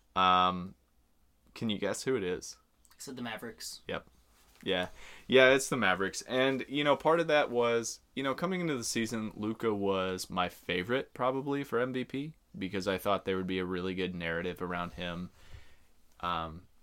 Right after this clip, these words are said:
Speaker 1: you know, winning Rookie of the Year and then going into last year, you know,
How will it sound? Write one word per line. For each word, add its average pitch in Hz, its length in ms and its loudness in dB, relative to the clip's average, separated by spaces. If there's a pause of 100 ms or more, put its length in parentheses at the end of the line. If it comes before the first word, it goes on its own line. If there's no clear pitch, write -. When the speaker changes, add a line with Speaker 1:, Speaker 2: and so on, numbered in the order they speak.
Speaker 1:
you 98 140 -6
know, 87 240 -6
winning 113 580 0
Rookie 104 320 0
of 98 80 0
the 95 60 -2
Year 92 520 -4
and 90 160 -10
then 92 160 -8
going 90 200 -8
into 87 160 -8
last 113 480 2
year, 101 440 2 (100)
you 98 140 -8
know, 82 200 -12